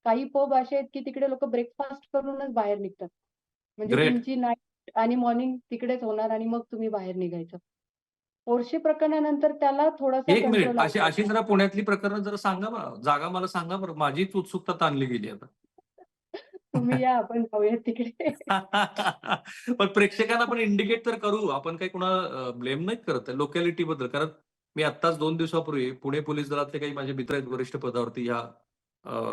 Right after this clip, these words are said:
Speaker 2: आपल्याच व्यवसायाच्या निमित्ताने जे स्नेहबंध तयार होतात, तर ते असं म्हणाले की, "अहो, अशक्य आहे पुण्यामध्ये आता सगळं रोखणं." मग त्यांनी काही भागांची नावं पण सांगितली, कल्याणी नगर होतं,
Speaker 1: कल्याणी
Speaker 2: कोथरूड
Speaker 1: नगर,
Speaker 2: बद्दल पण ते
Speaker 1: मुरबाड,
Speaker 2: बोलले.
Speaker 1: गोरेगाव पार्क. हो.
Speaker 2: हम्म.
Speaker 1: ही सगळी ठिकाणं आहेत.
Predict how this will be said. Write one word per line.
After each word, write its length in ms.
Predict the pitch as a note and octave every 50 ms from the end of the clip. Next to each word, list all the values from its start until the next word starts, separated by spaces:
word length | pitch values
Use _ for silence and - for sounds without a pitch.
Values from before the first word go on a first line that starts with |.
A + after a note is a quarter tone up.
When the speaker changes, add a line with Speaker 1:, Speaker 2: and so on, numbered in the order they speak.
| A2 A#2
Speaker 2:
आपल्याच 360 | A#2+ A#2+ - - B2 C3+ B2 C3+
व्यवसायाच्या 440 | C3 B2 A#2+ - B2+ A#2+ A#2 B2+
निमित्ताने 380 | B2+ B2 A#2+ A#2+ A#2+ B2+ B2+ B2
जे 140 | A#2+ B2+ B2
स्नेहबंध 500 | B2 - B2+ A#2+ B2+ B2+ C3+ C3 C3 C3 C3 C3 B2+
तयार 200 | A#2+ A#2+ A#2 A#2
होतात, 240 | G#2+ G#2 A2 G#2 G#2 _
तर 40 | C#3
ते 180 | C3+ C#3 E3 F3+
असं 180 | F3+ E3 F#3+
म्हणाले 320 | F#3 E3 D#3 E3 E3+ F3 E3+
की, 320 | E3+ F3+ F3 F3 E3+ - _ _ _ _ _
"अहो, 160 | - - - -
अशक्य 460 | D#3+ C#3+ C3+ - G3+ F#3+ G3 - E3+
आहे 100 | D3 C3
पुण्यामध्ये 420 | - D3 C#3+ C#3+ C#3+ C#3 C#3 C#3
आता 180 | C3 B2 C3 B2
सगळं 260 | - C3+ A#2+ A#2+ B2
रोखणं." 340 | A#2+ A#2 G#2 - A#2 A2+ A2+
मग 120 | A#2 B2
त्यांनी 240 | B2 - C3+ C#3 D3+
काही 140 | D3+ D#3 D3+
भागांची 460 | C#3 C3 A#2+ B2 C3+ C3+ C3+ - D3
नावं 260 | C#3 B2+ A#2+ B2+ B2+
पण 120 | - D3 C3+
सांगितली, 300 | C3 B2+ A#2 A2+ A2+ A#2+
कल्याणी 380 | - C3+ C3+ C3+ C#3 C#3+ C#3
नगर 260 | C3+ C3+ B2 A#2 A2
होतं, 280 | A2 G#2+ - - A2 - - - _ _ _ _ _ _ -
Speaker 1:
कल्याणी 380 | A#3 A#3 A#3 A#3 A#3+ A#3+ B3+
Speaker 2:
कोथरूड 60 | C4 B3+
Speaker 1:
नगर, 240 | F3+ G3 G3+ B3+
Speaker 2:
बद्दल 240 | B3+ C4 B3 F#3+ F3
पण 220 | E3+ E3+ - D3 A#3
ते 60 | A#3+
Speaker 1:
मुरबाड, 20 |
Speaker 2:
बोलले. 340 | A#3+ - - G#3+ G#3 - -
Speaker 1:
गोरेगाव 340 | G#3 G#3 G#3 G3+ G3 G#3+ G3+ G3 -
पार्क. 240 | G3+ F#3+ F#3+ G3 F#3+ - _ _ _ _ _ _ _ _ _ _ -
हो. 120 | G3+ F#3+
Speaker 2:
हम्म. 220 | F3 - A#2 A2+ A2 - - _ _ _ _ _ _ _ _ _ _ _ _ _ _ _ _ _ _ _ _ _ _ _ _ _ _ _ _ _ _ _ _ _ _ _ _ _ _ _
Speaker 1:
ही 140 | A#3+ C4 C#4+
सगळी 360 | C#4+ D4 C#4+ C#4 C4+ D4 C#4+
ठिकाणं 400 | C#4+ C#4+ C4+ - C#4 C4+ C4 C4
आहेत. 260 | B3+ A#3 A3 G#3 F#3